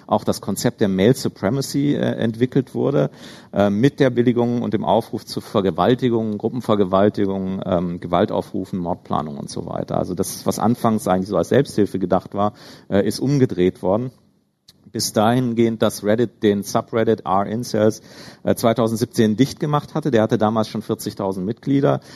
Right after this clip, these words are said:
Die sind inzwischen woanders hingegangen. Also es gibt dann zum Beispiel R Brain Cells, also steckt immer noch Incels drin.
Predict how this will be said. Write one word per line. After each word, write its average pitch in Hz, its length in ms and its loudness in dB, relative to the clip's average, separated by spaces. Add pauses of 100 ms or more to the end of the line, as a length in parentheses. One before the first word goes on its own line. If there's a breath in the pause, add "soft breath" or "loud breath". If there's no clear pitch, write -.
(280 loud breath)
Die 117 60 4
sind 127 180 4
inzwischen 120 380 -2
woanders 135 420 0
hingegangen. 131 480 2
Also 107 140 2
es - 80 -10
gibt - 180 -10
dann 104 120 0
zum 107 160 -6
Beispiel 101 320 2
R 95 260 0
Brain 95 420 2
Cells, 117 420 4
also 90 200 -8
steckt - 200 -8
immer 104 120 -6
noch 95 100 -4
Incels 101 520 -2
drin. 113 260 0